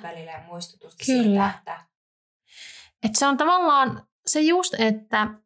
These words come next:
Speaker 2: siinä on myös tulee sitten ihan kaikille, joilla on kavereita, eli teille kaikille, niin
Speaker 1: Mm.
Speaker 2: jos te huomaatte lähipiirissäkin niitä ihmisiä, jotka sitten selkeästi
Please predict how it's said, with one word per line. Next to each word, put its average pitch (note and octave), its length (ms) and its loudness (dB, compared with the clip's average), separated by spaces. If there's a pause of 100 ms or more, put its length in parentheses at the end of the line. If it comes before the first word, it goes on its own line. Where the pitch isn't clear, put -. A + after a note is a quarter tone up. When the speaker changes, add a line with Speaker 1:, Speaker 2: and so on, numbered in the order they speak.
(220)
Speaker 2:
siinä B3+ 240 2
on B3+ 60 2
myös C4+ 240 2
tulee A#3+ 280 2
sitten A3 500 0
ihan A3+ 240 -2
kaikille, A3 360 0
joilla G#3 300 0
on C#4 160 2
kavereita, F#3 480 -4
eli F3+ 120 -4
teille F#3 260 -6
kaikille, F#3+ 560 -2
niin F#3+ 280 -4
Speaker 1:
Mm. F#3+ 400 -10
Speaker 2:
jos G#3+ 140 0
te A#3 100 0
huomaatte A#3+ 840 0
lähipiirissäkin F#3+ 680 -2
niitä F#3 160 -8
ihmisiä, F#3 480 -6
jotka - 260 -8
sitten G3 340 -4
selkeästi G3 600 -6